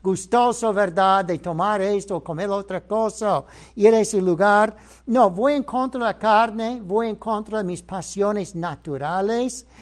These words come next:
porque estoy guiado por el Espíritu y por mi Espíritu.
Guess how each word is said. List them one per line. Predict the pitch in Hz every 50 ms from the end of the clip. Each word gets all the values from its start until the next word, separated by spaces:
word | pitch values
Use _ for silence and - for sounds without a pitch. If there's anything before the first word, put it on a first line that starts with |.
| - - - _ _
porque | - 208 208 185 - 208 190
estoy | 165 - - - - - 240 208 - - 214 214 214 196
guiado | 160 180 185 185 196 196 208 202 220 208
por | - 202 208 196
el | 208 208
Espíritu | 208 196 202 - - - - 226 226 233 226 190 151 - - 156 139 143 - _ _ _ _ _ _ _ _ _ _ _ _ _ - -
y | 214 233 220
por | 226 - 226 226 196 185
mi | 196 202 208 240 269 277 277 277 - -
Espíritu. | 185 160 - - - _ - 180 160 131 123 120 120 - - -